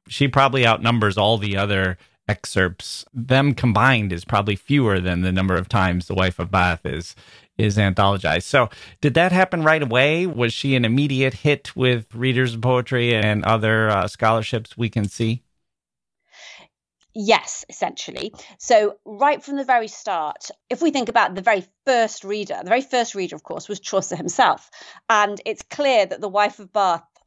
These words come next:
Speaker 2: interested Chaucer in a
Speaker 1: Mm-hmm.
Speaker 2: way that other characters
Speaker 1: <laughs>
Speaker 2: did not.
Speaker 1: Right.
Speaker 2: So he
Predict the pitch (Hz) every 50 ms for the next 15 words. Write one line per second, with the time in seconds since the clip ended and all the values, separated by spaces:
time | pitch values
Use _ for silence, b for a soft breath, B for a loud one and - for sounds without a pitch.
0 | _ _ _ _ - 262 233 233 - - 233 202 196 - - 208 190 - - -
1 | 202 196 185 - - 180 160 113 110 110 - 104 95 98 185 185 185 - - _
2 | _ _ - 202 196 - 190 - - 190 175 170 - - - - 175 160 165 -
3 | - 135 - - 175 - - - 214 196 - 196 - - - - - - - -
4 | - B B B B B - 117 - - 196 226 214 202 196 - - -